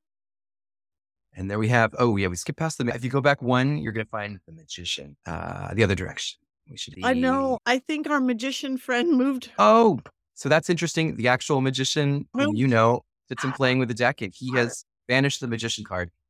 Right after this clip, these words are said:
Speaker 1: So let's go to the, the High Priestess. Okay, in a lot of decks that aren't based on Kabbalah, I will see a lot of them still retain Kabbalah, Kabbalistic imagery or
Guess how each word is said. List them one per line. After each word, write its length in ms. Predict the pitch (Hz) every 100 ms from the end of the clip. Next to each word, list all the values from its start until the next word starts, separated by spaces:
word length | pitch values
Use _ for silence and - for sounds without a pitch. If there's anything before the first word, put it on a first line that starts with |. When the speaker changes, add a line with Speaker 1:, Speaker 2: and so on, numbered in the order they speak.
| _
Speaker 1:
So 160 | -
let's 100 | 165
go 100 | -
to 60 | 156
the, 100 | 151 -
the 80 | -
High 200 | - 135
Priestess. 640 | - 135 - 131 131 - _ _ _
Okay, 140 | 143 131
in 140 | 123
a 40 | 131
lot 160 | 139
of 160 | 160 147 -
decks 380 | 120 110 - -
that 140 | 120 110
aren't 400 | 113 117 76 - - _ _ _ _ _ -
based 320 | 113 104 -
on 220 | 107 101
Kabbalah, 880 | - 95 104 98 98 98 98 101 - -
I 120 | 104
will 80 | 101
see 240 | - 117
a 80 | 107
lot 180 | 101 101
of 140 | 98 - _ -
them 120 | 107
still 280 | - 120 113
retain 600 | 104 - 110 107 110 123
Kabbalah, 440 | - 113 101 101 98 _ _ -
Kabbalistic 640 | - 117 113 110 - 110 -
imagery 500 | 107 104 110 107 107
or 220 | 95